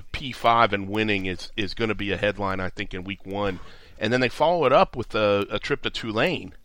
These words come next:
which is another team I think Nicholls can take out. So how big a deal would it be, guys, if Nicholls starts two and oh against F B S teams, and then in week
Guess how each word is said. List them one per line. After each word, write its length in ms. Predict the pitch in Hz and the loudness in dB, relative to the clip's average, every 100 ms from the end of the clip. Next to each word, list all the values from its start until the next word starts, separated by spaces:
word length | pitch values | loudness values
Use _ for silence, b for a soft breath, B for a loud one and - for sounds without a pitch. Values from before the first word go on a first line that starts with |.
| - b b b b | -16 b b b b
which 200 | - 113 | -6 -4
is 120 | 127 | -2
another 380 | 127 120 135 175 | 0 6 6 6
team 280 | - 139 131 | 0 0 2
I 80 | 120 | 2
think 260 | - 139 | 0 -4
Nicholls 320 | 110 113 139 - | -2 -4 -4 -8
can 140 | 120 | -6
take 260 | - 120 214 | -2 0 4
out. 220 | 226 - | 4 4
So 160 | - 107 | 0 0
how 220 | 180 233 | 4 4
big 240 | 214 220 | 4 0
a 40 | 151 | 0
deal 360 | 110 127 208 | -2 -2 0
would 160 | 180 127 | 0 0
it 140 | 110 | -2
be, 200 | - 117 | -4 -6
guys, 580 | 101 107 98 95 90 - - b b b b b - | 0 4 4 4 0 -8 -18 b b b b b 0
if 200 | 113 110 | 2 2
Nicholls 460 | 123 170 175 143 | 2 2 0 -2
starts 400 | - - 120 - | -2 2 2 0
two 280 | - - 190 | -4 -4 -2
and 100 | 202 | 2
oh 280 | 147 127 123 | 6 6 4
against 340 | 104 117 - - | 2 -2 -2 0
F 200 | 123 - | 0 0
B 140 | 143 | 0
S 180 | 110 104 | 2 0
teams, 480 | - 104 95 90 - b b b b b | -4 -6 -6 -8 -14 b b b b b
and 140 | 120 | 2
then 120 | 123 123 | 4 4
in 140 | 110 | 0
week 340 | 104 139 - | -2 -4 -4